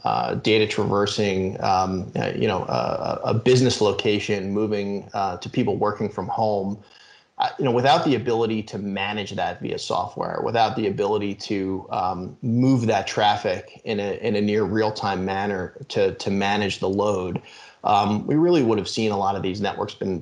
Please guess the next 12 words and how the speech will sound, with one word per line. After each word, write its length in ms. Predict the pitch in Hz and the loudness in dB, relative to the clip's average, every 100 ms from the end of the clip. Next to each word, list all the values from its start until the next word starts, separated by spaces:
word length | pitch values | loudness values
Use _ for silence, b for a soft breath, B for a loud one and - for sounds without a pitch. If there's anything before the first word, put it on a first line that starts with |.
| - | -2
been 140 | 98 98 | -2 0
brought 240 | 95 95 | 0 0
to 80 | - | -2
their 140 | 87 | -2
knees. 380 | 92 95 98 - - | -2 -2 -2 -6 -2
And, 80 | |
and 180 | 147 151 | -2 0
I 40 | 147 | 2
really 260 | 170 262 | 2 2
do 180 | - 117 | 4 2
think 320 | 110 113 104 | 2 0 2
that, 360 | 101 98 95 | 0 0 -2